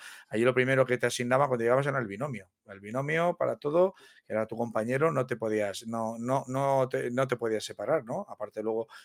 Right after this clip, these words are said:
que fueras en un pelotón, en una sección y tal, y eso es lo que fomentaban. Cuando salíamos, eh, de permiso, teníamos nuestra red de, digamos, de alarma para llamarnos unos a otros, en el caso que,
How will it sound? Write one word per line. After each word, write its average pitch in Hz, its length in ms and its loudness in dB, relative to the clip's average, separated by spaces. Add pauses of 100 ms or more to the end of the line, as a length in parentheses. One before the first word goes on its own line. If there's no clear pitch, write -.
que 101 140 -14
fueras 107 320 0
en 110 160 -8
un 110 140 -8
pelotón, 113 540 -2
en 110 40 -12
una 107 160 -12
sección 104 340 -12
y 98 60 -14
tal, 151 240 4 (460)
y 104 100 -4
eso 131 160 4
es 135 60 6
lo 131 80 6
que 117 100 0
fomentaban. 107 520 4
Cuando 104 260 -2
salíamos, 127 600 4 (360)
eh, 127 200 8
de 123 140 8
permiso, 127 420 6
teníamos 120 320 4
nuestra 117 300 2
red 117 220 4
de, 117 420 6
digamos, 117 300 4
de 113 80 2
alarma 131 280 6
para 113 200 4
llamarnos 113 500 0
unos 113 300 -4
a 117 60 0
otros, 147 340 2
en 113 100 -2
el 101 100 -10
caso 110 300 -6
que, 110 300 -6